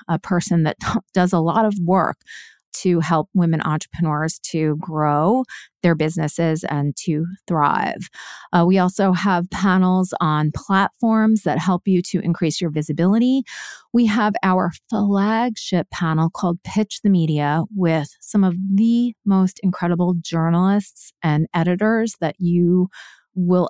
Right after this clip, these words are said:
ever be able to meet. This is a rare opportunity to get in front of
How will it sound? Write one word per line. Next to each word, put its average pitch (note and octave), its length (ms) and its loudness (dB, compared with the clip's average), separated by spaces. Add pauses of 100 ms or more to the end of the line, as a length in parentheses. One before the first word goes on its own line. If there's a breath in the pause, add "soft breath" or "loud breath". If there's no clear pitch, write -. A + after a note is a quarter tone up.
(140)
ever G#3+ 280 2
be E3+ 180 -2
able D#3+ 300 2 (160)
to D#3+ 360 0
meet. F3 360 2
This E3+ 160 -2
is E3+ 40 0
a D#3+ 80 0
rare D#3+ 480 2
opportunity E3 800 0 (120)
to D#3+ 220 0
get D#3 280 -2
in E3 180 0
front D#3+ 200 0
of D3+ 100 -2